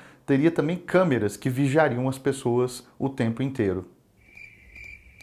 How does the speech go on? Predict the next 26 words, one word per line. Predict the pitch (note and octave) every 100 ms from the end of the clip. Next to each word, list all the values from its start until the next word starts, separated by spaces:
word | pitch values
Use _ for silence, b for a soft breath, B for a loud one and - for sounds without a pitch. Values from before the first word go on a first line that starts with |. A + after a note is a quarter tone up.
| - - - -
Parece | - F#2+ -
que | G2+
é |
isso | G2+ G2+
que | A2
a |
gente | A2 A2
tá | A2
vivendo. | A2 G#2 F#2+ - _ b b
Todo | C3+ C#3+
lugar | A#2+ G#2+ G#2+
que | G#2+
a | A2+
gente | A2+ G2
vai | F#2+
tem | G2+ C#3
câmera, | - G3 G3+ G3
todo | - D#3+ C3
mundo | A#2+ A2
tem | G#2+ A2
um |
celular | G#2 - G#2 A#2+ E3+ F3+
que | -
tem | B2
uma | A2+
câmera, | - D#3 G3 G3 G3 G3